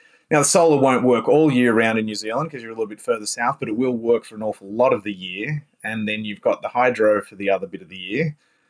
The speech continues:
Um, so there's a lot of, you know, you, you, the similar story can occur, uh, in New Zealand. But I think really it's about selling this as we've got something to win. I think it's about selling a new environmentalist movement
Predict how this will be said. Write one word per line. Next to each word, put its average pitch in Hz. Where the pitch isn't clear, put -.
Um, 110
so 123
there's 113
a 127
lot 143
of, 120
you 123
know, 101
you, 135
you, 139
the 127
similar 165
story 117
can 107
occur, 98
uh, 98
in 107
New 104
Zealand. 110
But -
I 127
think 156
really 131
it's 113
about 107
selling 131
this 110
as 113
we've 120
got 113
something 110
to 120
win. 101
I 113
think 110
it's 104
about 110
selling 113
a 107
new 110
environmentalist 107
movement 98